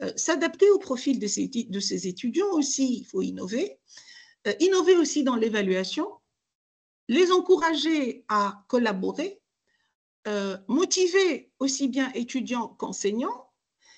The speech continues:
et les sensibiliser, sensibiliser les étudiants à l'importance des serious games dans, euh, d'une façon générale et précisément dans l'entreprise. Alors, comment est-ce que ça, ça, nos expériences ont, ont, ont, ont commencé ? En fait, on a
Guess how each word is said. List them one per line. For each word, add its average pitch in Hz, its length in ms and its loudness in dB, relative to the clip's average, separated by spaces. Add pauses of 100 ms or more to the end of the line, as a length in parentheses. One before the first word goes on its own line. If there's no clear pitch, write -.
(140)
et 403 360 0
les 349 120 2
sensibiliser, 220 1120 -2 (160)
sensibiliser 226 720 -4
les 185 220 -6
étudiants 185 420 -10
à - 80 -2
l'importance 269 580 -6
des 220 120 -6
serious 202 420 -4
games 214 240 -6 (200)
dans, 226 300 -4 (400)
euh, - 200 -8
d'une 254 180 -2
façon 262 300 -2
générale 226 560 -4
et 302 80 -2
précisément 247 640 -6
dans 285 240 -6
l'entreprise. - 640 -10 (1200)
Alors, 220 260 6
comment 370 200 4
est-ce 359 140 4
que 285 100 0
ça, 240 200 4
ça, 226 360 4
nos 233 160 2
expériences 226 760 -4
ont, 208 220 -6
ont, 196 420 -6
ont, 196 220 -8
ont 190 160 -6
commencé ? 196 520 -4
En 359 80 0
fait, 262 280 -2
on 214 200 -4
a 190 300 0